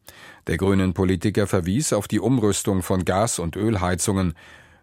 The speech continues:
Ein Gesetzentwurf von Wirtschafts- und Bauministerium war an die Presse gegeben worden und hatte Habeck viel Kritik eingebracht.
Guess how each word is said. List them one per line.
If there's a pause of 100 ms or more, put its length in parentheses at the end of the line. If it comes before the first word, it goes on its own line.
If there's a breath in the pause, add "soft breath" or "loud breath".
(120)
Ein
Gesetzentwurf
von
Wirtschafts-
und
Bauministerium (260 loud breath)
war
an
die
Presse
gegeben
worden
und
hatte
Habeck
viel
Kritik
eingebracht.